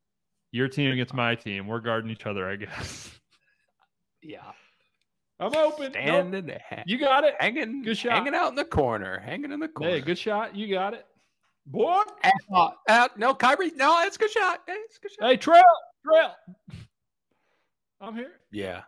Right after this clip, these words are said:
Speaker 2: a lot of
Speaker 1: I
Speaker 2: trails.
Speaker 1: got your help. I got your help. Oh, nope. He, he blew by me, and then he blew by me also. Oh, yep. I, somehow blew
Speaker 2: Yep.
Speaker 1: by me on the, on the help. That seems aggressive.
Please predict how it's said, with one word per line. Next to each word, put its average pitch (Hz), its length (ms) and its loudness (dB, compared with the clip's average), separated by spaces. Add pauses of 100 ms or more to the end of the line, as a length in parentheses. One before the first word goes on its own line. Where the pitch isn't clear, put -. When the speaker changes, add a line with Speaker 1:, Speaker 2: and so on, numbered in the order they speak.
(180)
Speaker 2:
a - 40 -16
lot 104 180 -2
of 113 60 -10
Speaker 1:
I - 40 -18
Speaker 2:
trails. 92 300 -6
Speaker 1:
got - 160 -6
your 226 80 -8
help. 247 320 -6 (420)
I 240 40 -12 (100)
got - 140 -16
your 233 80 -10
help. 240 120 -14
Oh, 262 240 -4
nope. 233 240 -6
He, 208 200 -12
he 214 80 -14
blew 208 240 -12
by 202 220 -10
me, 208 280 -8
and 196 100 -8
then 196 140 -8
he 185 60 -12
blew 185 440 -16
by 175 320 -10 (120)
me 175 240 -14
also. 147 280 -12
Oh, 175 180 -14 (120)
yep. 196 160 -14 (340)
I, 147 60 -18 (600)
somehow 208 260 -4
blew 165 200 0
Speaker 2:
Yep. 180 60 2
Speaker 1:
by 180 160 -2
me 180 140 -10
on 160 140 -10
the, 123 80 -10
on 147 180 -12
the 123 60 -10
help. - 500 -12
That 143 180 -20
seems 107 440 -20 (340)
aggressive. 110 500 -16